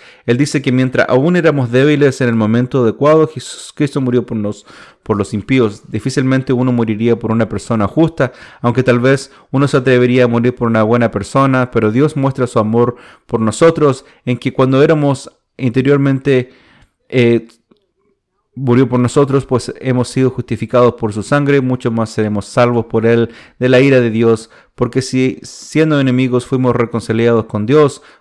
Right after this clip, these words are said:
por su muerte de su Hijo, mucho más ahora somos, hemos sido reconciliados, somos salvos por su vida, más que eso también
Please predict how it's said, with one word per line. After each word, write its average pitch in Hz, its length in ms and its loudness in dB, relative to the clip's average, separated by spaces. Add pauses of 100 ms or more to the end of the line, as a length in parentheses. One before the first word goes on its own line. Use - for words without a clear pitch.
por 139 160 -2
su 143 100 0
muerte 151 380 0
de 139 80 0
su 120 220 -2
Hijo, 127 340 -2 (260)
mucho 143 240 -2
más 139 220 -2
ahora 131 320 4
somos, - 640 -4
hemos 120 300 -2
sido 123 240 0
reconciliados, 110 920 -2 (220)
somos 117 320 -2
salvos 131 400 0
por 113 180 -4
su 107 460 -6
vida, 120 320 2
más 117 260 -2
que 113 220 -4
eso 113 180 -6
también 110 460 -4